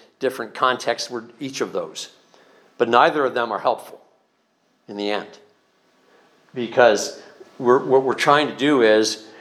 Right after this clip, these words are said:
we're either running away and hiding because we don't want anyone to find out. We can't bear the thought of them knowing that I'm this bad. That the, again, shame is telling you you're that bad. Or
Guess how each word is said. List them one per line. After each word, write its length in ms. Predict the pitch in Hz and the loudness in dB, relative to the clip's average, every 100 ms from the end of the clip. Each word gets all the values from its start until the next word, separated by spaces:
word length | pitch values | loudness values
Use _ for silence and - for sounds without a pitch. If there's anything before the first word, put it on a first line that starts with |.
| _ | _
we're 160 | 143 127 | 4 4
either 200 | 127 117 | 6 4
running 280 | 123 151 175 | 4 4 2
away 240 | 151 143 | 2 0
and 80 | 127 | -2
hiding 480 | - 139 147 113 113 | 0 2 2 0 -8
because 280 | 110 120 107 | -6 -8 -6
we 140 | 107 | -4
don't 300 | 113 147 147 | -2 -2 -2
want 260 | 135 135 135 | -4 -4 -6
anyone 500 | 123 131 123 120 113 | -6 -4 -4 -6 -6
to 80 | 107 | -8
find 340 | - 110 101 | -4 -4 -2
out. 460 | 92 76 - - - _ _ _ - _ - - | -4 -4 -8 -16 -18 _ _ _ -20 _ -20 -16
We 120 | - 101 | -10 -8
can't 680 | - 127 127 123 - 110 | 0 2 2 -2 -16 -8
bear 300 | 127 123 131 120 | 0 4 4 2
the 100 | 110 | -4
thought 360 | - 117 120 | -2 0 0
of 160 | 107 101 | -4 -8
them 320 | 117 107 107 | -10 -10 -10
knowing 540 | 110 123 107 101 98 104 _ _ _ _ _ _ _ _ _ _ | -8 -6 -8 -10 -12 -16 _ _ _ _ _ _ _ _ _ _
that 220 | 104 104 - | -4 -4 -2
I'm 260 | 110 104 | -4 -6
this 200 | 98 98 | -6 -8
bad. 640 | 104 107 98 85 85 104 - _ _ _ _ _ | -4 -2 -2 -2 -6 -10 -14 _ _ _ _ _
That 200 | 107 - | -10 -8
the, 100 | 95 98 113 | -10 -10 -14
again, 380 | 104 127 101 85 - _ | -2 0 0 -4 -12 _
shame 300 | - 120 135 | -6 -4 -4
is 80 | 131 | -4
telling 300 | 127 104 95 | -6 -8 -10
you 100 | 90 | -12
you're 100 | 80 | -12
that 200 | 85 85 | -12 -14
bad. 340 | 82 - 95 - _ _ _ _ _ _ _ _ _ _ _ - | -16 -18 -20 -20 _ _ _ _ _ _ _ _ _ _ _ 4
Or 580 | 151 131 120 135 - | 6 8 4 0 -4